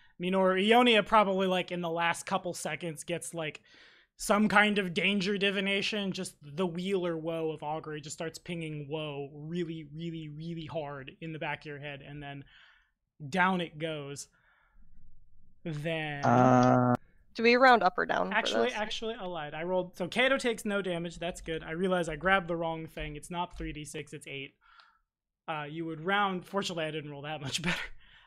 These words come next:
Speaker 1: Uh, you would round always down. So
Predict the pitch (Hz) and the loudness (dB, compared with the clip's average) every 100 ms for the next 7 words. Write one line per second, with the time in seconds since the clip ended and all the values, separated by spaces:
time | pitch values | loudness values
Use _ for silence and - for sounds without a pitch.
0 | _ 165 160 180 220 196 170 190 214 220 | _ -4 -2 2 4 4 2 6 8 8
1 | 220 214 - 190 208 214 202 185 175 156 | 4 0 -2 2 4 4 2 2 0 -4
2 | 143 147 147 131 127 135 131 _ - 151 | -10 -8 -8 -8 -10 -12 -16 _ -12 -10
3 | 143 143 | -10 -12